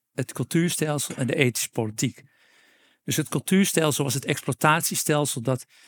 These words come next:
tussen achttien dertig en achttien zeventig boeren ertoe dwong om bepaalde handelsgewassen te verbouwen tegen prijzen die onder de markt-, marktwaarde lagen en die tegelijk ook het verbouwen van voedselgewassen bemoeilijkte.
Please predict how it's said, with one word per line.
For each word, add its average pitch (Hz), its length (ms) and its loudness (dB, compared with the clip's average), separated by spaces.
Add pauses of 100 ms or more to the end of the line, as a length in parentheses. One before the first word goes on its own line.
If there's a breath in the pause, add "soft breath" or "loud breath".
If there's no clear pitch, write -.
(120 soft breath)
tussen - 260 -2
achttien - 260 0 (540)
dertig 143 420 0
en - 80 -4
achttien - 300 -2
zeventig 135 640 0 (340 soft breath)
boeren 180 300 6
ertoe 156 200 2
dwong 147 260 2
om 143 60 -4
bepaalde 131 400 2
handelsgewassen 143 560 -2
te - 60 -6
verbouwen 123 580 0 (500 soft breath)
tegen 143 240 2
prijzen 147 460 2
die 147 120 0
onder 151 160 0
de 127 60 0
markt-, 127 360 0
marktwaarde 139 640 0
lagen 127 500 0 (960 soft breath)
en 151 120 2
die 135 100 0
tegelijk 147 320 2
ook 143 140 0
het - 100 -4
verbouwen 127 440 2
van 131 180 -2
voedselgewassen 127 680 -2
bemoeilijkte. 127 640 -2